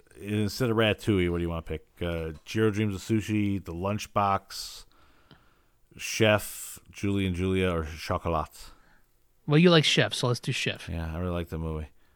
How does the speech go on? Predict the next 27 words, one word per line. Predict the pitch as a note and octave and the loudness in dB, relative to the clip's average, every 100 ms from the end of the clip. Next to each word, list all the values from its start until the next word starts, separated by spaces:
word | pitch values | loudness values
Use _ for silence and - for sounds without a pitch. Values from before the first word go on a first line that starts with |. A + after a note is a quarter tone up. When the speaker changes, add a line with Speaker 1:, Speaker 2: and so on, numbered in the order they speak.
| _ - | _ -4
Speaker 1:
Um, | G2 G2+ G2+ G2+ G2 F#2 _ _ _ - | 0 2 2 2 0 -6 _ _ _ -10
all | F#2 | -6
right, | F#2 | -4
vacation. | E2+ F#2 B2+ A#2+ G2+ | -4 -2 0 0 -2
We're | G2 | -2
gonna | B2 | -2
take | A#2+ | 0
New | G#2+ | 2
York | G#2+ A#2+ A#2 | 2 2 2
off | G#2 - | 0 0
the | - F#2+ F2+ | -4 -4 -4
thing | G2 | -6
'cause | F2 F2+ | -8 -4
we | F#2+ | -4
are, | F2+ - | -4 -6
we're | F2 | -6
already | F2+ F2+ E2+ E2+ | -4 -4 -4 -4
there. | F2 F#2+ F2 E2 E2+ - _ _ _ _ _ _ _ _ _ _ _ - | -2 0 0 0 -4 -8 _ _ _ _ _ _ _ _ _ _ _ -14
Uh, | F2 F2 - F2+ F2+ F2+ F2+ F2+ | -8 -6 -6 -4 0 0 2 0
um, | F2 E2+ D#2+ - - _ _ _ _ _ | 0 -2 -6 -12 -20 _ _ _ _ _
I | - A#2+ | -4 -2
like | - | -2
Cape. | - C3+ - | 0 0 4
Speaker 2:
Let's | E3+ - | 4 4
do | - G#3 F#3+ | 6 8 8
Australia. | D3+ - - C#3+ C3 G#2+ G2+ - | 8 4 6 8 8 8 6 2
Speaker 1:
Australia. | - - F#2 G#2 A#2 | -6 -6 -4 -2 -4